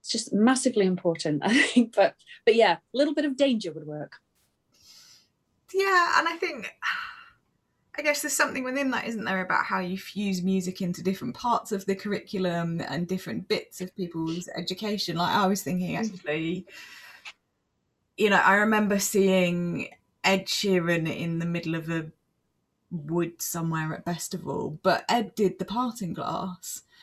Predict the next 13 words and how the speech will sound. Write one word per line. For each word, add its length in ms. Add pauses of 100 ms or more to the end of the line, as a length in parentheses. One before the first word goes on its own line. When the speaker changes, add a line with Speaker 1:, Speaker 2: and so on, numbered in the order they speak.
(200)
Speaker 2:
And 120
Speaker 1:
Oh. 40
Speaker 2:
I 320
guarantee 680
you 160
that 220
inspired 540
a 60
whole 500
group 400
of 160
kind 320
of 60